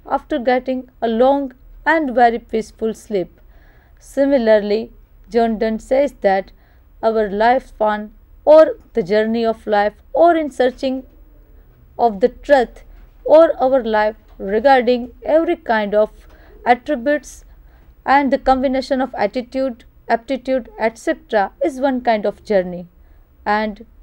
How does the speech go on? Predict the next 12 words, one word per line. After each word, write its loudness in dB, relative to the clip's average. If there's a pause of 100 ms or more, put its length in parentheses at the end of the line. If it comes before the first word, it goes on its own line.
(180)
we 0
have 2
been -4 (1120)
passing 2
from -2
this -4
journey -2 (340)
for 4
a -2
number 0
of -2
years. -4